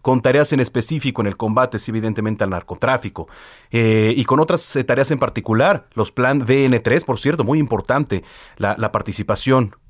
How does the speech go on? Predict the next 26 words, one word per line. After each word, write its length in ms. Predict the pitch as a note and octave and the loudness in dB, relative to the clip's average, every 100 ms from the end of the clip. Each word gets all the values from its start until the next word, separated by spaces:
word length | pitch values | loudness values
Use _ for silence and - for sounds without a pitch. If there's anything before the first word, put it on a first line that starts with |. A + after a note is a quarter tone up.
| _ | _
y 80 | A#2+ | -4
el 60 | |
requerimiento 540 | A2 G#2 G2+ G#2 A#2 A#2 | -2 -2 0 0 0 -2
que 80 | G2+ | -4
se 100 | F#2 | -4
tiene 180 | A2+ | -2
de 100 | G#2 | -2
las 120 | F2+ - | -2 -6
Fuerzas 300 | G#2 G2+ F#2+ | -6 -6 -4
Armadas. 520 | F2+ F#2+ F2+ - - - - | -2 -2 -4 -8 -14 -20 -2
Pero 340 | A#2+ F#3 B3 G#3+ | 2 4 2 0
ahora 280 | G2+ G#2 G3 | 2 2 2
también 240 | E3 F3+ | 2 2
la 80 | F3 | 0
crítica 360 | D3+ D3+ C#3 | 0 -2 2
va 80 | C#3+ | 2
muy 140 | E3 C3 | 2 0
fuerte, 420 | C#3+ C#3 - A2+ | 0 0 -2 -4
encaminada 640 | G2+ F#2 G2 C3 A2 B2+ - - - - | -4 -4 0 0 0 -2 -6 -20 -20 -6
a 200 | G#2+ G2+ | -2 0
otras 300 | A#2+ C#3+ C3+ | 2 0 0
tareas 500 | B2 C3+ C#3+ C#3+ - | 2 4 2 0 -6
que 160 | A2 | -2
no 160 | G#2 B2+ | 0 0
son 260 | - G3 G3 | 2 0 0
parte 520 | E3 D3+ - G#2+ | 0 -2 -4 -6